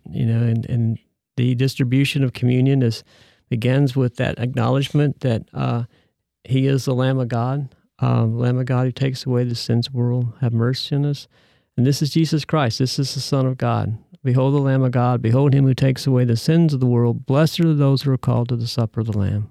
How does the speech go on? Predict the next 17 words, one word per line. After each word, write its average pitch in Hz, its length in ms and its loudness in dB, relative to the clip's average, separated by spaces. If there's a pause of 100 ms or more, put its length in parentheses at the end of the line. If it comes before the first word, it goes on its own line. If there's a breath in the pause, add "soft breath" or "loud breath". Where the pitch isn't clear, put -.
And 131 120 2
you 151 100 4
hear 156 160 6
them 151 160 2
respond, 135 540 -6
"Lord, 120 360 0
I 120 180 2
am 151 120 2
not 147 240 0
worthy 131 400 2
that - 320 -12
you 120 80 0
should 123 200 -2
enter 120 180 2
into 123 120 0
my 127 160 0
roof, 123 300 0